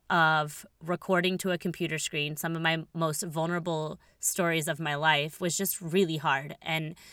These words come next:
I asked her to be the host on my podcast and then went back and re-listened to the episode and realized I still did most of the talking.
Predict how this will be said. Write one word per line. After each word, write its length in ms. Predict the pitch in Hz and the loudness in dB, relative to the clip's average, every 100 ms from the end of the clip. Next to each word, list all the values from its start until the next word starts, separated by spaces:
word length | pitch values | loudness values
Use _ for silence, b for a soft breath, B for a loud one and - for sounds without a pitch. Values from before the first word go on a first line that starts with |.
| B B B B B - | B B B B B 4
I 160 | 190 208 | 6 8
asked 300 | 202 202 - | 8 8 2
her 100 | 214 | 0
to 80 | 190 | 0
be 220 | 196 170 | 0 0
the 140 | 170 | 0
host 300 | 160 196 - | 2 2 2
on 140 | 175 165 | 0 2
my 140 | 151 | 0
podcast 800 | - 233 220 - 175 160 165 - - | 4 4 4 4 4 4 2 -4 -4
and 180 | 175 165 | -2 0
then 260 | 165 165 156 | 0 0 0
went 180 | 180 | 0
back 260 | 175 170 170 | 4 4 2
and 80 | 185 | -2
re-listened 400 | 165 170 - 165 | 0 0 -2 -2
to 40 | |
the 160 | 165 139 | -2 0
episode 400 | 139 160 175 156 | 0 -2 0 0
and 100 | 151 | 0
realized 440 | 147 147 143 139 - _ | 0 0 0 -4 -10 _
I 300 | - 160 151 | 6 8 8
still 240 | 147 160 147 | 4 -2 -2
did 160 | 147 | -2
most 240 | 143 139 156 | -4 -4 -6
of 80 | |
the 100 | 147 | -8
talking. 460 | - 123 - - | -2 -2 -2 -8